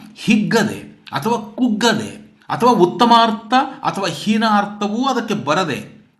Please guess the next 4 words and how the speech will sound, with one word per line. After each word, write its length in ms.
ಅರ್ಥ 360
ಬದಲಾವಣೆ 760
ಆಗ್ತಕ್ಕಂಥದ್ದನ್ನ 1160
ಅರ್ಥಾಂತರ 840